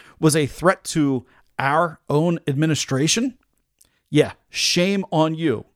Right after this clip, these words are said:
Let's not keep that in silence either. But that is part of election interference number two. Lira was exposing what the Twitter files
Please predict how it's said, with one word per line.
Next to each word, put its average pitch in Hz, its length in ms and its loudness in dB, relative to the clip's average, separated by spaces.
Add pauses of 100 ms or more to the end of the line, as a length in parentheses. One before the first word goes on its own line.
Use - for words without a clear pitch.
(100)
Let's - 340 -2 (300)
not 170 320 0
keep 170 280 -4
that 151 240 -2
in 135 120 -6
silence 135 500 0
either. 139 380 -2 (640)
But 196 200 4
that 202 220 0
is 240 120 -4
part 156 440 -2 (340)
of 151 160 0
election 170 460 0
interference 165 460 0
number 170 160 0
two. - 280 0 (1400)
Lira 190 640 2 (460)
was 185 480 -2
exposing 196 1000 0 (340)
what 208 220 4
the 214 100 4
Twitter 269 300 0
files 180 460 -2